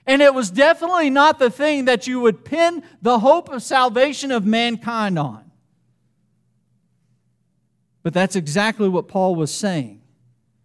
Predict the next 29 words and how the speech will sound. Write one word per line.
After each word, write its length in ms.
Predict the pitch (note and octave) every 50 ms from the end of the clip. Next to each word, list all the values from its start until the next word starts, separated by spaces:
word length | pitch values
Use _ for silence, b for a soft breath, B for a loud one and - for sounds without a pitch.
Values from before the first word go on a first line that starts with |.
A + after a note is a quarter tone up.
| _ _ _ _ _ _ _ _ _ _ _ _ _ _ _ _ _ _ _ _ _ _ _ _ _ _ _ _ _ _ -
He 100 | G3 G#3
was 180 | F#3+ F#3+ -
talking 480 | - - A#3 B3+ C4+ C4+ - C#4 B3 A#3
about 340 | G#3+ F3 G3 F#3+ G3 F#3+ -
the 100 | F3+ D3
fact 440 | - - F#3+ F#3 F#3 F#3+ - _ _ _ _ _ _ _
that 240 | - D#3+ E3+ E3 D#3+
there 220 | F#3+ F#3 F#3 F3+ E3+
was 720 | D#3+ D3+ D#3+ E3 D#3+ D#3+ D#3 D3+ D3 C#3+ - - - - _ _ _ _ _ _ _ _ _ _ _ _
power 600 | - - F#3+ G#3 A3+ A#3 A#3 A#3 A#3 A3+ G3+ - _ _ _ -
in 180 | F3 E3+ E3+
the 100 | D#3 D#3
cross. 760 | - - - E3 D3 B2 G#2+ - _ _ - - - - _ _ _ _ _ _ _ _ _ _ _ _ _ _ _ _ _ _ _ _ _ -
And 160 | E3 F3+ G3+
then 80 | A#3+ C#4
he 80 | C#4+
goes 240 | A#3+ A#3 A3 G#3+ G#3
on 180 | G#3+ G#3 G3 G3
to 80 | F#3
say 440 | - - G#3 G3+ G3+ G3 F#3 F#3 F#3+ - _ _
there's 200 | E3 D#3+ - -
two 180 | - - C#4
different 320 | C4 C4 A#3+ - A#3+ A3 G3
groups. 600 | G#3+ A#3 G#3+ D3+ - _ - - - - - _ _ _ _ _ _ _ _ _ _ _ _ _ _ _ _ _ _
So 120 | _ - D#3+
I 80 | D#3+
want 240 | F3 G3 A3+ A#3+ -
you 80 | - B3+
to 300 | A#3 A#3 A3 G3 E3 B2+